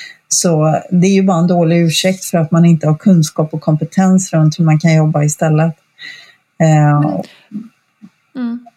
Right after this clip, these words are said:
Speaker 2: Men hur kan man göra det då?
Speaker 1: Ja, du kan ju,
Speaker 2: Lite.
Speaker 1: det finns massor av olika sätt. Du kan jobba med självsatta löner.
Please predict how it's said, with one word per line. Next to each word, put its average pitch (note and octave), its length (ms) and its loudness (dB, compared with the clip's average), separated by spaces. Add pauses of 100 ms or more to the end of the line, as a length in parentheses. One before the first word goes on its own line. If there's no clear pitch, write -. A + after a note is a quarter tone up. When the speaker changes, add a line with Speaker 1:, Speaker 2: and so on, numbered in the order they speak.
(340)
Speaker 2:
Men C#4 160 -6
hur D4+ 200 -6
kan B3+ 200 -4
man A3+ 180 -6
göra G3+ 180 -6
det F#3+ 80 -6
då? D4 120 -8 (1500)
Speaker 1:
Ja, G3+ 300 0
du G#3+ 100 0
kan C4+ 140 2
ju, C4+ 160 0
Speaker 2:
Lite. C4 240 -2 (200)
Speaker 1:
det F#3+ 100 0
finns G#3+ 260 2
massor A3 400 -2
av A3 100 0
olika F#3+ 340 0
sätt. F3+ 260 -2
Du G3+ 100 -2
kan G#3+ 200 2
jobba G#3 240 0
med G#3 160 2
självsatta F#3 720 -2
löner. A3+ 640 0